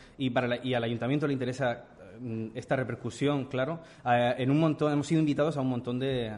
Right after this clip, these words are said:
de escenarios distintos. Desde, y, y de hecho, de-, el año pasado, desde el año pasado hay dos pequeñas réplicas del Mandarache.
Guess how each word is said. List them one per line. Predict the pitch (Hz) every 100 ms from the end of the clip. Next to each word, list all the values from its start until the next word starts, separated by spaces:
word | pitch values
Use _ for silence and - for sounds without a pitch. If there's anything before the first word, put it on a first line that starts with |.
| 107
de | 101 104 101 101 101 - -
escenarios | - 117 127 139 123
distintos. | 117 151 143 120 104 - - - - - -
Desde, | 110 110 107 107 -
y, | 117 117 117 131 123
y |
de | 117
hecho, | 131 139
de-, | 139 135 131 120
el | 123
año | 160
pasado, | 151 131 151 151
desde | 131 120
el | 131
año | 170
pasado | 151 143 160
hay | 151 143
dos | 147
pequeñas | - 143 147 151 113
réplicas | 127 113 107 104 101
del | 107
Mandarache. | 104 104 110 131 - 160